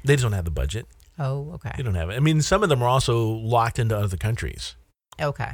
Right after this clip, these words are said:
Speaker 1: So when they're locked into another country, like Israel or China,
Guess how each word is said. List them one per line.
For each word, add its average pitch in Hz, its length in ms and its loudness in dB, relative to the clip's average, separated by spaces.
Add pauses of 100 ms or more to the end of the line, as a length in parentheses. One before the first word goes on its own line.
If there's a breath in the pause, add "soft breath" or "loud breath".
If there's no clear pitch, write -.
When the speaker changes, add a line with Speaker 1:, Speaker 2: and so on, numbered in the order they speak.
(160)
Speaker 1:
So 117 180 2
when 110 140 2
they're 110 120 4
locked 120 260 6
into 110 180 4
another 104 260 0
country, 123 420 0
like 98 320 0
Israel 104 440 4
or 104 260 -2
China, 92 500 2